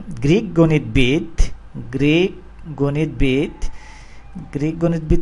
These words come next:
থেলা-, থেলিসকে প্রথম জ্যামিতিক প্রমাণের কৃতিত্ব দেওয়া হয়। গ্রিক গণিতবিদ, গণিতবিদ থেলিসকে,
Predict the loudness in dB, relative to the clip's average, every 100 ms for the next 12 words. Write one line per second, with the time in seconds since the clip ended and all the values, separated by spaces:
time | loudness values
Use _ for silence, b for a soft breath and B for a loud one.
0 | 4 6 6 4 2 -14 -14 0 4 6
1 | 4 2 -6 0 0 0 -6 0 0 8
2 | 8 8 4 4 4 4 8 8 8 2
3 | 0 -2 -4 -4 0 4 8 8 6 2
4 | -2 -2 0 0 -2 -4 -14 -14 -14 b
5 | b b b b b b b b -10 2
6 | 2 4 2 -2 -6 2 4 6 4 -2
7 | -8 -6 -4 -4 -8 -12 -12 -14 -14 -16
8 | -18 -20 -20 -20 -20 -20 -20 -20 b b
9 | b b b b -14 -4 -2 0 -2 0
10 | 4 4 4 -2 -10 -12 -12 -14 -14 -14
11 | -12 -10 -10 -10 -14 -14 -14 -14 -16 -16
12 | -14 -14 -16 -16 -18 B B B B 2
13 | 6 8 6 4 2 -4 -4